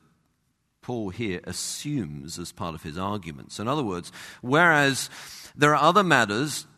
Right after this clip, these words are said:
related to God and science that is far beyond the boundaries of this particular text, and that's why I wrote that paper on God and science to help us with that. Here in the text,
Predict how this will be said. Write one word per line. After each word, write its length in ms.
related 560
to 260
God 280
and 140
science 520
that 160
is 220
far 500
beyond 640
the 120
boundaries 600
of 120
this 180
particular 420
text, 500
and 120
that's 180
why 160
I 60
wrote 180
that 200
paper 300
on 120
God 240
and 120
science 420
to 80
help 260
us 180
with 160
that. 340
Here 720
in 160
the 80
text, 680